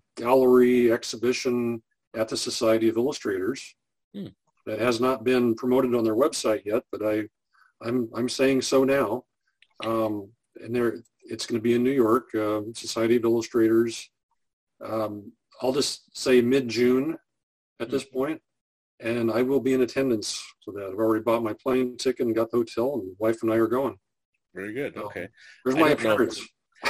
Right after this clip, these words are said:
Speaker 2: I don't know if I'm going, uh, because I think I might, well, it might be in May. There is going to be a comic convention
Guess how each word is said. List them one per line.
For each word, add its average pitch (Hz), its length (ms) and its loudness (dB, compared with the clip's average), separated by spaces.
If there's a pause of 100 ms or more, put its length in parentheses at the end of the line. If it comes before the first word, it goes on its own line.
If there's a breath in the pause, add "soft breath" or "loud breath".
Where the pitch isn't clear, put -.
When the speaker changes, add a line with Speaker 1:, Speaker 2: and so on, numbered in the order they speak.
(140)
Speaker 2:
I 175 100 8
don't 165 160 8
know 143 140 8
if 127 80 2
I'm 147 200 6
going, 107 300 0
uh, 110 180 0
because 117 280 -2
I 117 100 4
think 147 320 -6
I 110 80 2
might, 104 400 -6
well, 123 240 2
it - 80 -2
might 160 160 -2
be 135 80 -2
in 92 180 -2
May. 87 360 0
There 107 180 2
is 139 140 -2
going 117 200 -4
to 104 60 -4
be 101 140 0
a 90 60 -8
comic 92 320 -6
convention 85 580 -8